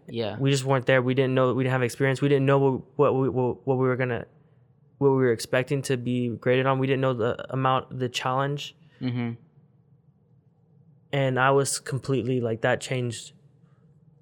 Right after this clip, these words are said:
Speaker 2: my whole path. I was like, "I wanna learn everything now." When I got
Speaker 1: Mm-hmm.
Speaker 2: home, you know, I wanna learn everything. I wanna, I wanna shoot. I wanna get better. I have to get better. So from then on, I just started shooting random scenes. They're really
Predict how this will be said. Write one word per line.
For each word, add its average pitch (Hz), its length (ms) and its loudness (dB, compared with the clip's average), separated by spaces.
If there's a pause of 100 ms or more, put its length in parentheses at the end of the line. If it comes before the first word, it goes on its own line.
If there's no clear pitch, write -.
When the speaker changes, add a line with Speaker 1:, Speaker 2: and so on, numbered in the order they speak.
(140)
Speaker 2:
my 131 120 -2
whole 117 560 0 (180)
path. 143 400 0 (280)
I 135 80 4
was 131 100 4
like, 127 80 -2
"I 135 60 2
wanna 139 140 2
learn 120 180 0
everything 113 360 -4
now." - 180 -14 (440)
When 135 160 2
I 135 60 4
got 139 140 6
Speaker 1:
Mm-hmm. 135 60 2
Speaker 2:
home, 147 220 2 (640)
you 143 80 0
know, 131 120 2
I 123 120 4
wanna 127 160 2
learn 120 180 -2
everything. 120 420 -4 (320)
I 131 100 2
wanna, 131 380 2 (480)
I 139 60 2
wanna 131 300 0 (260)
shoot. - 360 0
I 135 60 4
wanna 143 140 4
get 123 140 0
better. 120 400 2 (100)
I 131 60 2
have 139 120 2
to 139 80 -2
get 123 120 -2
better. 113 320 0 (480)
So 131 200 -2
from 135 200 -2
then 139 140 2
on, 131 140 2
I 127 40 -4
just 123 140 -4
started 120 200 0
shooting 135 460 0 (440)
random 135 240 2
scenes. 135 340 0
They're 127 100 0
really 127 440 -4